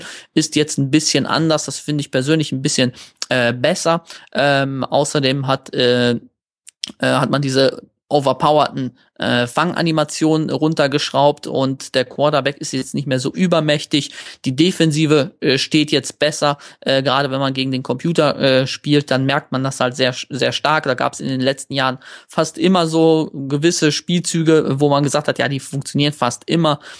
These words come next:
Natürlich wird's die im Laufe dieses Jahres wahrscheinlich auch wieder geben, wenn irgendwelche Cracks das da rausgekriegt haben, welche Spielzüge sie fast immer nutzen, äh,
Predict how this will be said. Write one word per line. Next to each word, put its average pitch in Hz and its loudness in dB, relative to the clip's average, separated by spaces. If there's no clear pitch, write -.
Natürlich 143 0
wird's 160 0
die 139 0
im 135 -2
Laufe 143 2
dieses 143 -2
Jahres 135 0
wahrscheinlich 127 -2
auch 151 2
wieder 147 2
geben, 147 2
wenn 131 0
irgendwelche 131 0
Cracks - -4
das 131 -2
da - 2
rausgekriegt - -2
haben, 135 0
welche 135 0
Spielzüge 143 0
sie 127 -2
fast - -4
immer 135 0
nutzen, 139 0
äh, 123 4